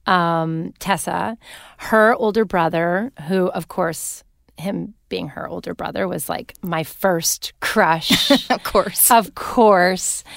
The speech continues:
Speaker 1: And he was the coolest guy and, um, uh, adorable and creative from the time he was, oh my God, so talented. He was setting world records in video games when we were kids, and we'd all gather at the seven eleven to watch him play. And,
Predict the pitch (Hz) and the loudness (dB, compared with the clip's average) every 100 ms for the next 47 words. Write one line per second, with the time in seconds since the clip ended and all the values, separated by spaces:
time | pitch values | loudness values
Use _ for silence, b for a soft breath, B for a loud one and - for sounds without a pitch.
0 | B B - 202 196 196 190 170 190 190 | B B -2 0 2 2 0 -2 0 2
1 | 190 180 - 208 190 185 185 - - 196 | 2 0 -2 0 2 2 -2 -6 -2 2
2 | 180 170 175 175 170 170 180 180 180 180 | 4 4 2 2 0 0 -2 -4 -6 -10
3 | B B B _ 180 175 165 160 160 160 | B B B _ -4 -2 -2 -2 -2 -4
4 | - - _ - 190 - - 196 214 180 | -6 -10 _ -12 -8 -8 -6 -2 2 4
5 | 170 170 180 180 175 170 175 170 175 - | 2 2 0 2 0 0 -2 -4 -8 -12
6 | - 220 185 170 170 180 165 156 - 196 | -6 0 2 2 2 2 0 -4 0 0
7 | 170 170 - 175 160 165 202 - 254 180 | 0 -6 -6 -4 -4 -6 -8 2 4 4
8 | 170 170 165 - - 220 208 - - 226 | -2 0 -2 0 2 2 2 -8 -4 0
9 | 202 202 202 190 202 190 185 185 180 B | 2 2 0 -2 0 4 4 2 0 B
10 | B B B - 214 190 190 - 185 180 | B B B -4 -2 0 -2 0 0 2
11 | 180 185 156 185 175 202 185 196 165 185 | 2 0 0 -2 -2 -2 0 -2 0 0
12 | 185 180 175 175 175 170 180 175 170 165 | 2 2 0 -2 -2 -4 -4 -4 -4 -8
13 | - 175 170 170 165 156 185 165 170 170 | -6 -4 0 -2 -2 -4 -4 -2 -2 0
14 | 165 165 160 185 170 170 180 185 - 180 | 0 0 0 0 2 0 -4 -6 -4 -4
15 | 160 175 180 165 165 165 165 - 165 - | -2 -4 -2 -4 -4 -4 -6 -10 -12 -8
16 | 185 165 160 160 165 156 151 | -2 0 0 -2 -2 -2 -6